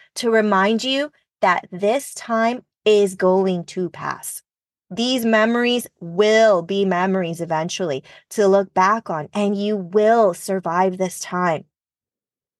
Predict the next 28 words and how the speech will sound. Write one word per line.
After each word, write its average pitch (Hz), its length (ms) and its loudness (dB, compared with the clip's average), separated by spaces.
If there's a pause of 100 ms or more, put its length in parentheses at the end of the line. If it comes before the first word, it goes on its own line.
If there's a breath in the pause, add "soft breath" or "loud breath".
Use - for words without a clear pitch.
Now, 208 200 0
these 240 240 -2
are 262 120 4
visual 220 440 0
cues 269 360 -6 (280 loud breath)
of 190 160 2
affirmations, 185 1000 -2 (300)
okay? 165 160 -4
These 240 180 -2
are 233 200 0
affirmations. 170 800 -6 (260 loud breath)
But - 200 0
other 415 260 2
things 370 260 -2
you 359 100 2
can 359 200 -6
do, 370 260 0 (440 soft breath)
um, 269 220 2
to 294 140 -4
set 285 200 0
up 320 100 0
that 311 180 4
environment 277 520 0
for 302 120 -6
success 359 600 -2
is 392 300 -2
leveraging 359 680 0
support. - 560 0